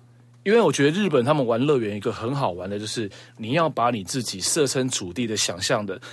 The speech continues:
你就是这个电影情节，或者是我在这个故事情节里面的其中的一员。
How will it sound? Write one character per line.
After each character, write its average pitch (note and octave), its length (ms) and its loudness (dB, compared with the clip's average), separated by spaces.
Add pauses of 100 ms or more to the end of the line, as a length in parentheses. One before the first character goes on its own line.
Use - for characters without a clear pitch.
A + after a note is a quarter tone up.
(100)
你 A2+ 180 -2
就 B2 200 4
是 C#3+ 240 0
这 E3 160 -2
个 C#3 60 -2
电 C3+ 180 2
影 G#2+ 80 0
情 A2 180 -2
节， G2+ 300 -4 (200)
或 G#3 240 4
者 C3+ 80 2
是 F3 200 2
我 A2+ 140 0
在 D3+ 120 2
这 D3+ 100 -4
个 C#3+ 80 -4
故 E3+ 200 -2
事 D3 160 0
情 A2 200 0
节 A2 160 -2
里 F#2 120 -8
面 A#2+ 120 0
的 G#2+ 60 -2
其 G2+ 220 -2
中 A#2 160 0
的 G#2+ 100 -2
一 A2+ 140 -4
员。 G2+ 280 -12